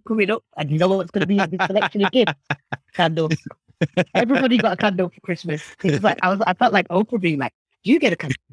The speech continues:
Speaker 1: Everybody got candles for Christmas. You got,
Speaker 2: <laughs>
Speaker 1: they got other things,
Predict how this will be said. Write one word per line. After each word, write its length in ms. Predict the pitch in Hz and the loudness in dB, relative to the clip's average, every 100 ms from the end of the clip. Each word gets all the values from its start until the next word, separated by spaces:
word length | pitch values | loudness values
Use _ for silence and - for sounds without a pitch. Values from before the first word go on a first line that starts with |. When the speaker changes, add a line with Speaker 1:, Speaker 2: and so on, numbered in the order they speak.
| 185 | -6
Speaker 1:
Everybody 480 | 180 254 311 285 277 | 0 2 2 2 2
got 140 | 180 - | 2 0
candles 340 | 170 190 170 | -4 -4 -6
for 60 | - | -8
Christmas. 380 | - 156 143 139 202 - 185 - _ _ - | -6 -4 -2 0 -2 0 -4 -4 _ _ -4
You 80 | 214 | 2
got, 260 | 214 339 320 | 4 4 2
Speaker 2:
<laughs> 120 | 156 | 0
Speaker 1:
they 80 | 208 | 0
got 180 | 311 320 | 2 2
other 200 | 320 - | 2 2
things, 640 | - 262 226 226 - - | 4 2 2 0 -4 -12